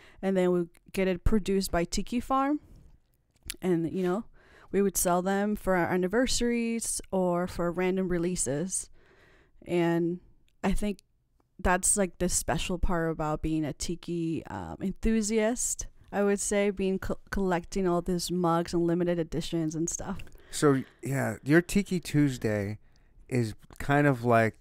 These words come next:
Speaker 2: just a taste
Speaker 1: Mm-hmm. Of what
Speaker 2: of what a
Speaker 1: a
Speaker 2: tiki,
Speaker 1: tiki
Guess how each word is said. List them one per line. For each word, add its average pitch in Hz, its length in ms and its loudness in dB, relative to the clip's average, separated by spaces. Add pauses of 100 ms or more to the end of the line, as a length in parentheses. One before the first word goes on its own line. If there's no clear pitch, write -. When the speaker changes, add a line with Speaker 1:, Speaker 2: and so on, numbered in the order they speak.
(100)
Speaker 2:
just 123 340 0
a 95 60 -2
taste - 680 -2 (380)
Speaker 1:
Mm-hmm. 220 420 4
Of 240 240 6
what 139 180 12
Speaker 2:
of 120 120 0
what 139 340 12
a 143 60 6
Speaker 1:
a 139 60 6
Speaker 2:
tiki, 143 840 6
Speaker 1:
tiki 285 220 0